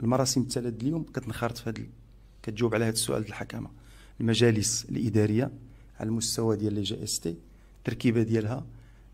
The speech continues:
ال-، يعني ال-، ال-، الأمور المرتبطة بال-، بالتدبير ديالها. أيضًا المؤسستين ديال الوكالة ديال الدم والوكالة ديال الأدوية، هذا الجانب المرتبط بالحكامة. فيه أيضًا عناوين وحدة أخرى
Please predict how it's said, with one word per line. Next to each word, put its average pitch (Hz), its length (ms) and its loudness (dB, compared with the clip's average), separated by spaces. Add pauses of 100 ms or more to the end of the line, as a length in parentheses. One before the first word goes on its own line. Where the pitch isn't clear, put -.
(100)
ال-، 113 560 2
يعني 110 280 0
ال-، 107 320 -2 (640)
ال-، 117 320 -4
الأمور 120 380 2
المرتبطة 113 500 -2
بال-، 101 340 -4 (420)
بالتدبير 104 540 -2
ديالها. 104 320 0 (800)
أيضًا 135 180 8
المؤسستين 123 1040 2
ديال 113 140 0
الوكالة 113 380 0
ديال 104 200 -2
الدم 107 400 0 (140)
والوكالة 107 560 -4 (560)
ديال 107 440 0
الأدوية، 110 760 0 (520)
هذا 113 160 -4
الجانب 117 320 0
المرتبط 110 440 -4
بالحكامة. 95 500 -6 (340)
فيه 123 280 0
أيضًا 123 320 4
عناوين 110 360 4
وحدة 104 220 8
أخرى - 240 -4